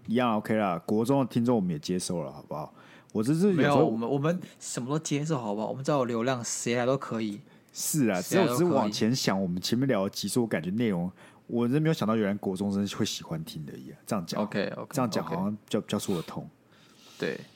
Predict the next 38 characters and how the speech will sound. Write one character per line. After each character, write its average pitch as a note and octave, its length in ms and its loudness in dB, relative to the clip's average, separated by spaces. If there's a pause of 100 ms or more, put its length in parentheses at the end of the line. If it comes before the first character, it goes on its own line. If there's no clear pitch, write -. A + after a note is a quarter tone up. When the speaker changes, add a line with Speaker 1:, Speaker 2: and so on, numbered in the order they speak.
(480)
Speaker 1:
啊， D#2 240 -4
那 A#2+ 60 2
我 A2 60 2
们 F#2 100 0
来 F2 40 0
看 F#2+ 240 -2
一 E2+ 40 -4
下 E2 180 -4
啦， C2+ 160 -10
好 D2 60 -16
不 D2+ 100 -10
好？ D2 100 -10
反 G#2 160 -6
正 A#2+ 80 -2
他 D3 120 2
的 C3+ 180 2
重 C3 300 0
点 G2+ 120 0
大 A2 200 2
问 G#2+ 120 0
题 F2+ 100 -4
是 F2+ 100 -6
什 E2+ 80 -10
么？ D2 120 -12
就 F2 140 -12
是， E2 240 -8 (480)
哎， E2+ 240 -4
他 G2+ 140 -4
喜 - 180 -6
欢 E2+ 140 -4
上 F2 120 -4
这 E2+ 80 -4
个 E2+ 60 -4
学 E2 160 -8
校 E2 140 -6
的 C#2+ 60 -6
老 - 120 -10
师。 - 240 -14